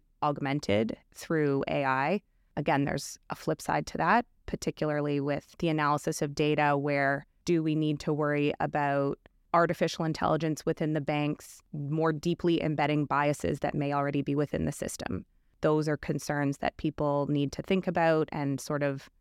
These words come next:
again, that dark side of A I where this can help improve the operations of a bank. It can improve people's access to credit potentially,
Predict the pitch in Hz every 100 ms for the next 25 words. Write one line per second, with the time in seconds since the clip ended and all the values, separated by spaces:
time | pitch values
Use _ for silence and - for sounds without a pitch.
0 | _ - 151 143 139 143 147 151 151 -
1 | 156 147 139 139 135 135 131 147 143 -
2 | 160 - 151 - 156 151 - 175 160 -
3 | 196 185 185 170 - 165 156 151 151 -
4 | 165 156 160 175 - 165 160 147 147 190
5 | 202 208 - - 160 147 - 165 160 -
6 | 151 147 - 143 165 - - - 190 220
7 | - 214 208 202 - 208 202